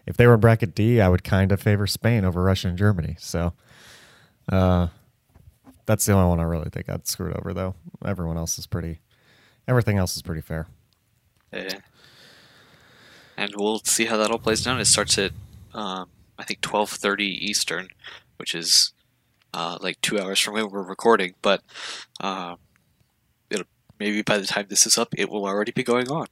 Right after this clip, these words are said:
Speaker 2: and probably will go on for, like, twelve hours. <laughs> So
Speaker 1: Do we know how, so are they gonna be streaming every game?
Speaker 2: I think that's the plan. They've got four,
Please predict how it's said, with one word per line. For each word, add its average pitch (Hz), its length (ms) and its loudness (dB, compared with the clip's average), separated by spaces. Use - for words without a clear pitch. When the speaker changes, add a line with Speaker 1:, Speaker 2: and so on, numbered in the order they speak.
Speaker 2:
and 101 100 -4
probably 104 380 -2
will 101 160 -6
go 98 180 0
on 98 140 -6
for, - 160 -6
like, 98 180 -2
twelve 107 220 -2
hours. - 480 -4
<laughs> - 20 -20
So - 640 2
Speaker 1:
Do 110 100 4
we 131 100 6
know 117 460 6
how, 104 640 4
so - 260 6
are 117 120 8
they 123 100 6
gonna 143 140 2
be 127 60 6
streaming 120 540 2
every 110 500 4
game? 87 720 0
Speaker 2:
I 110 40 -6
think 123 180 -4
that's - 180 0
the - 80 -6
plan. 104 280 0
They've 104 120 0
got 110 220 0
four, 131 640 2